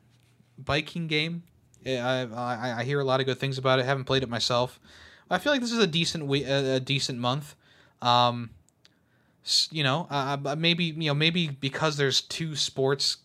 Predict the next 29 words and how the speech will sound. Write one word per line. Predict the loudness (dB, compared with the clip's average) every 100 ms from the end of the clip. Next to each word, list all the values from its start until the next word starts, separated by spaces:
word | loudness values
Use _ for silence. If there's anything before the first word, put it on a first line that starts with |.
| -18
related | -12 -6 0 2 2
games | 2 0 0
in | -4 -6 -2
one | -2 -2 -6 -12 _ _ _ _ -12
action | -2 -2 -2 -8
combat | -4 -2 0 0 -2
game, | -2 -4 -4 -10 _ -20 -20 _ -6
people | -2 0
are |
a | 2
little, | 0
gonna | 0 -2
be | -2
a |
little | -2 -2
bit | -4 -6 _ _
leery | -12 -2 2 2
about | 2 4 2
it. | 2
But | 2
I | 2
feel | 2 2
like | 4
this | 2
is |
a | 0
pretty | 0 0
good | -2
month. | -4 -8 -12